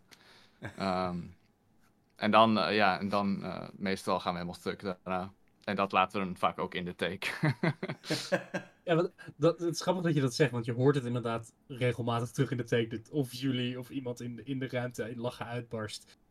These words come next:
Speaker 3: Ehm, het geeft een soort
Speaker 2: <laughs>
Speaker 3: knullige charme aan het geheel, kan ik zeggen, tijdens het spelen. Ik, meermaals
Speaker 2: Ja.
Speaker 3: dat je denkt, "Oh, het, het, het hoort eigenlijk niet,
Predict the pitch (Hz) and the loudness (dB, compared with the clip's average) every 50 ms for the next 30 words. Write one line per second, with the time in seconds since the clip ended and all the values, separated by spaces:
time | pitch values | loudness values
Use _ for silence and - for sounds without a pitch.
0 | _ _ - 110 110 107 107 110 107 107 107 - - _ - - - - _ - | _ _ -12 -8 -6 -4 -4 -4 -4 -6 -6 -8 -14 _ -20 -20 -20 -20 _ -10
1 | - 123 147 160 147 156 147 170 156 - 135 - 170 165 180 185 190 190 - 185 | 2 6 8 8 8 8 6 4 2 2 2 4 6 6 8 8 6 4 2 0
2 | - - - - 160 - 143 147 165 170 180 185 180 117 151 156 165 170 156 - | -2 -2 -2 0 2 2 4 2 2 2 0 0 0 -2 -2 -2 -2 -4 -4 -4
3 | - 175 160 139 143 156 165 185 185 185 175 175 160 156 156 156 - - 180 175 | -2 0 2 4 6 6 4 4 0 -4 -4 -4 -4 -4 -4 -4 -2 -2 0 0
4 | 170 - 180 170 165 147 151 160 156 160 156 - - - 147 139 156 160 160 147 | 0 -2 -4 -4 -4 -4 -4 -4 -4 -6 -6 -6 0 2 2 2 2 0 -2 -2
5 | 123 127 - - - 247 285 269 - - 143 143 139 139 139 147 139 120 110 107 | -4 -6 -8 -12 -12 -12 -12 -12 -2 2 4 6 6 8 8 8 8 8 6 4
6 | 104 131 135 135 123 - - 147 127 127 - - 147 - - - 170 143 - - | 2 0 -2 -2 -2 -2 -4 -2 -2 -2 -4 -4 -8 -8 -6 -6 -6 -6 -6 -10
7 | - _ _ _ _ _ _ _ - 147 - 135 143 147 165 170 165 170 160 160 | -20 _ _ _ _ _ _ _ -6 0 4 8 10 12 12 10 10 8 6 6
8 | 156 - 165 156 143 - - - - - - - 160 156 151 156 151 | 8 6 4 2 2 0 -6 -14 -20 -20 -14 -8 -6 -4 -2 -2 -4